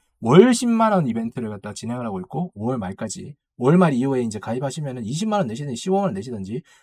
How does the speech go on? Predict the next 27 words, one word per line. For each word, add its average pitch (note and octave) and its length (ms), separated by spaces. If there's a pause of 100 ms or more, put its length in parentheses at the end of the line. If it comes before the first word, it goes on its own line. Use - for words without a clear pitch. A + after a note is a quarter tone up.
분명히 E3+ 280
십만 G3+ 260
원보다는 B2+ 320
더 G#2+ 140
크게 F3 220
내셔야 B2+ 240
된다는 G#2 280
거 F#2 60
아시고, - 380 (460)
육 E3+ 120
개월 B3+ 220
동안 F#3+ 300
동-, A3 280
동일한 G#3+ 340
기간에 A#2+ 520
여러분들 F#3 340
세력지 A3+ 340
도로 E3+ 180
인해서 B2+ 280
손실 G3+ 320
엄청나게 G3 440
보고 B2+ 200
몇천만 G3 380
원 B2+ 60
날리고 A2+ 260
계실 F2+ 220
때 D3 180